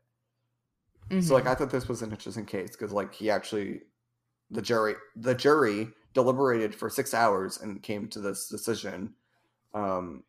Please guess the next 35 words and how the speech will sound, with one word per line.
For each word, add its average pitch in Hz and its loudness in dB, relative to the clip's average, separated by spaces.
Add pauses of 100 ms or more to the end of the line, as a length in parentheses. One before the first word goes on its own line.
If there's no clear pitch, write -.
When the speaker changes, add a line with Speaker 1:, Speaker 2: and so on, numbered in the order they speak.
Speaker 1:
of 101 -4
the 107 -2
insanity 101 -4
defense. - -8 (140)
So - -6 (500)
Speaker 2:
That's, 226 2
like, 214 4
no 180 6
time 175 0
at 147 0
all 147 4
when 139 -8
it 139 -14
comes 143 -10
to 139 -10
jury 139 -4
deliberation. 139 -4
Speaker 1:
I 147 6
know, 233 4
right? 160 -2
Like, 120 2
six - -4
hours, 92 0
like, 101 -4
that's 104 -4
it. 120 -2 (600)
And 143 8
I 156 2
mean, 147 0
especially 131 0
for 165 -2
the 123 0
victims 131 2
and 104 -4 (540)
the 95 -2